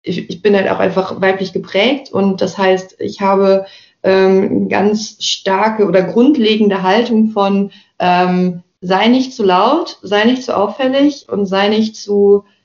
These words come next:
ja, präsent in irgendeiner Weise. Und im Schreien, äh, kumuliert das so alles. Du bist präsent und laut und wirklich, bist wirklich nicht zu übersehen und du bist auch noch irgendwie anstrengend, weil es, also gerade so ein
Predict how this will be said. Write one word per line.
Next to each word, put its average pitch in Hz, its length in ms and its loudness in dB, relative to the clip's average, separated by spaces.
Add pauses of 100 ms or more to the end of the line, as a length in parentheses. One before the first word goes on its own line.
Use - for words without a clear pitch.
ja, - 180 0
präsent 214 500 2
in 180 100 -2
irgendeiner 175 340 0
Weise. 185 480 0 (260)
Und 196 280 0
im 185 140 2
Schreien, 220 640 2 (100)
äh, 190 200 0
kumuliert 202 380 0
das 170 140 0
so 170 100 -4
alles. 160 300 -4
Du 175 80 -8
bist 170 140 -2
präsent 196 300 -2
und 196 100 -12
laut 196 280 0
und 185 260 -8
wirklich, 185 380 -6
bist 170 140 -14
wirklich 190 160 -6
nicht 208 160 0
zu 208 80 -10
übersehen 190 520 0
und 247 140 4
du - 80 2
bist 202 220 0
auch 196 160 0
noch 185 200 -2
irgendwie 226 320 0
anstrengend, 165 680 -2
weil 160 120 2
es, - 280 -18
also 165 280 0
gerade 185 280 2
so 175 140 2
ein 175 240 2